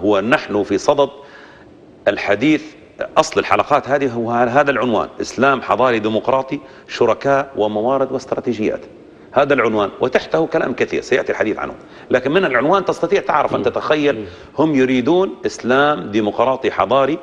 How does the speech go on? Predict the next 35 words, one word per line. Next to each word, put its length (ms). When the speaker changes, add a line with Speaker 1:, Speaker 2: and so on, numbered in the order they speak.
Speaker 1:
ويريد 340
شركاء 580
وموارد 560
واستراتيجيات. 640
<clears throat> 600
تقرير 420
بعنوان 520
العالم 520
المسلم 600
بعد 220
أحداث 280
سبتمبر. 380
Speaker 2:
مم. 220
Speaker 1:
هذا 120
عنوان، 300
انظر 240
وانت، 420
بناء 280
شبكات 500
مسلمة 300
معتدلة. 440
Speaker 2:
غير، 300
غير 180
محت-، 240
مشتمل 480
عليه 160
هذا 80
التقرير. 560
Speaker 1:
لا، 220
هذا 140
هو 80
Speaker 2:
تقرير 140
Speaker 1:
تقرير 300
Speaker 2:
آخر. 180
Speaker 1:
آخر. 60